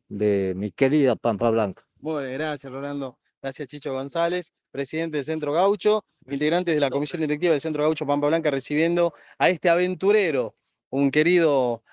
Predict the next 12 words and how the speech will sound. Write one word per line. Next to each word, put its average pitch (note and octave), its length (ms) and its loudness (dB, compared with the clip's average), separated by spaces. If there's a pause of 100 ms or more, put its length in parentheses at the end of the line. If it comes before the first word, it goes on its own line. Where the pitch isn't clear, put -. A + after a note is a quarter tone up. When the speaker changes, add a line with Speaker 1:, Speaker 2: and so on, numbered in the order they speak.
(120)
Speaker 2:
argentino D#3 520 0
compatriota, D3+ 880 2 (240)
un B2+ 160 0
hermano F3+ 360 4
argentino E3 520 0
desde C#3 200 0
Pilar, D#3+ 240 2
Buenos D3+ 280 0
Aires, E3+ 420 0 (260)
con D3 160 2
este E3+ 220 2
sueño C#3 580 0